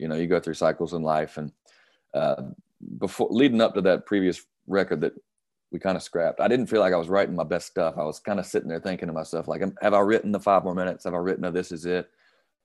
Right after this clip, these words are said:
um, for this record?" And I, I wasn't seeing it. And we brought a lot of outside songs in 'cause I, I just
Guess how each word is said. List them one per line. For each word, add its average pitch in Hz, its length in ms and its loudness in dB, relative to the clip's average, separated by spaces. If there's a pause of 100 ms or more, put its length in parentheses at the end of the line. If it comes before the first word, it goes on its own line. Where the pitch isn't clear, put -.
(120)
um, 80 380 0
for 92 120 -4
this 87 140 -2
record?" 92 340 2
And 85 120 -2
I, - 140 -2
I 82 60 0
wasn't 90 460 0
seeing 92 400 -4
it. - 200 -10
And 73 220 -12 (100)
we 95 100 0
brought 92 320 6
a 87 40 0
lot 90 140 6
of 85 60 8
outside 87 420 4
songs 85 300 -2
in 85 180 -2
'cause - 160 -14
I, 80 60 -2
I - 580 -12
just - 220 -14